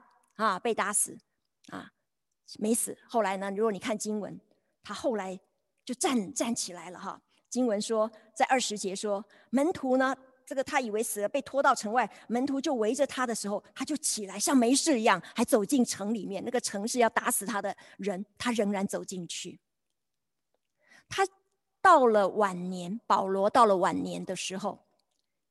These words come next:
写信给他的属灵的儿子，年轻的同工，他们有密切的属灵的关系，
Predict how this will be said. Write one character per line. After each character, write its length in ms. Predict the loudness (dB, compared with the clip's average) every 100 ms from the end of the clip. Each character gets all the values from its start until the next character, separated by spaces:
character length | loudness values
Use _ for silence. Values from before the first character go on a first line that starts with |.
| _
写 300 | -6 0 0
信 340 | 6 8 8
给 400 | 4 -4 -4 -12 _ _ _
他 180 | -2 0
的 80 | 0
属 240 | -2 0
灵 160 | 2 4
的 120 | 4
儿 260 | 4 2 2
子， 280 | 0 -4 -8 _ _ _ _
年 260 | -6 -2 -2
轻 220 | 0 0
的 80 | 0
同 260 | 2 4
工， 280 | 8 8 6 -2 -20 _ -10
他 120 | -4
们 100 | -2
有 120 | 2
密 200 | 10 10
切 240 | 10 8 6
的 120 | 4
属 160 | -2
灵 180 | -4 -4
的 80 | -4
关 220 | -4 -4
系， 260 | -6 -8